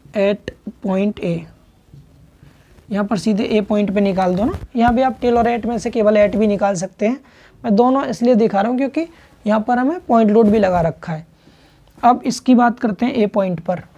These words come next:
A point पे निकालिए। अब बिल्कुल starting से चलना है आपको, ठीक है, यहाँ से,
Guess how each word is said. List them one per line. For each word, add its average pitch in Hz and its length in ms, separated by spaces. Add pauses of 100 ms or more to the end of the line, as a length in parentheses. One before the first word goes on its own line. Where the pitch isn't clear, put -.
(200)
A 240 140
point 233 300
पे 247 60
निकालिए। 220 500 (1080)
अब 226 320
बिल्कुल 277 340
starting 240 420
से 226 120
चलना 175 260
है 156 80
आपको, 160 200
ठीक 269 160
है, 392 80
यहाँ 202 300
से, 151 220